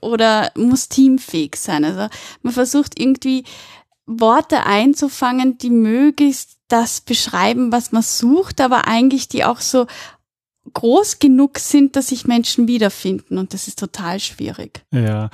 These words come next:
Speaker 2: also es ist generell unwahrscheinlich, dass du bei der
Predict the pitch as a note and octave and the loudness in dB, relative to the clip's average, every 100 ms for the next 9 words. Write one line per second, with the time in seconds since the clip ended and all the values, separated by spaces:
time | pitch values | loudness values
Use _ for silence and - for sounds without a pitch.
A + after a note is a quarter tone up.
0 | - - C#3 E3+ D3+ E3+ - C3 C#3+ D#3 | -14 -2 4 4 4 0 0 2 2 2
1 | C3+ - C3 C#3 D3+ - B2+ A2 A#2+ C3+ | 0 2 2 4 2 0 0 0 0 -2
2 | B2 - C3 - A#2 B2 B2 | -4 -4 -6 -4 -4 -2 -2